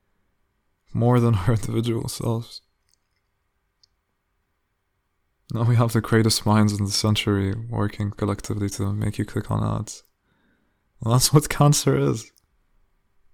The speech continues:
Let's forgive ourselves for the mistakes we make and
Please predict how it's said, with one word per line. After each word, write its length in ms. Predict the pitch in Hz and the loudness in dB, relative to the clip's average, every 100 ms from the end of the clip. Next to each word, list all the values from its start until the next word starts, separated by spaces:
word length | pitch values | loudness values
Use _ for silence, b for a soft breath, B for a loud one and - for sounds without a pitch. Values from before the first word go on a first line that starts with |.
| _ _ _ _ _ _ _ _ _ _ _ _ _ _ _ _ _ _ _ _ - | _ _ _ _ _ _ _ _ _ _ _ _ _ _ _ _ _ _ _ _ -6
Let's 200 | 123 - | -4 2
forgive 380 | 160 131 127 | 4 4 4
ourselves 480 | 143 135 - 117 113 | 6 4 4 2 2
for 140 | - 101 | -2 -2
the 80 | |
mistakes 520 | 104 - - 113 - - | -2 -2 0 2 2 0
we 120 | 107 | 0
make 420 | 104 104 95 - | 2 0 -2 -6
and 220 | 107 107 | -8 -6